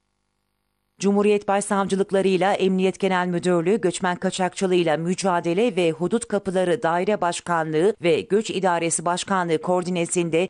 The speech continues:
İl Emniyet Müdürlükleri, Göçmen Kaçakçılığıyla Mücadele ve Hudut Kapıları Şube Müdürlüklerince aralarında Şanlıurfa'nın da bulunduğu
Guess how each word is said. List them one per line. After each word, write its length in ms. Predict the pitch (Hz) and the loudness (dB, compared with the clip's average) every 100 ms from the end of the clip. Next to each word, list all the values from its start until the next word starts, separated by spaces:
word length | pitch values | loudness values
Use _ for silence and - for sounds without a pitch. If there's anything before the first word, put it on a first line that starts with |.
| - | -2
İl 120 | 185 | -2
Emniyet 460 | 170 185 180 202 202 | 0 -2 0 -2 -2
Müdürlükleri, 800 | 180 180 180 170 - 170 240 | -2 -2 -2 -2 -2 0 0
Göçmen 360 | 175 170 208 226 | 0 -2 -2 -4
Kaçakçılığıyla 800 | 220 202 190 185 190 175 165 139 | -4 -2 -2 -2 0 0 2 0
Mücadele 760 | 156 180 185 170 160 143 190 - | -2 -4 -2 0 0 0 0 0
ve 180 | 175 98 | 0 0
Hudut 360 | 131 180 233 - | -2 -4 -4 -4
Kapıları 460 | 202 190 190 175 | -4 -2 0 0
Şube 320 | - 185 214 | 0 0 0
Müdürlüklerince 1080 | 247 214 196 180 170 175 170 160 131 151 190 - | 0 0 0 0 -2 0 0 0 0 0 -2 -2
aralarında 600 | 175 180 185 190 180 123 | -2 0 0 0 0 0
Şanlıurfa'nın 800 | - 175 170 220 262 220 185 165 | 0 0 0 0 -2 -2 0 0
da 180 | 151 - | -2 -2
bulunduğu 540 | 185 190 165 170 226 | 0 0 2 2 2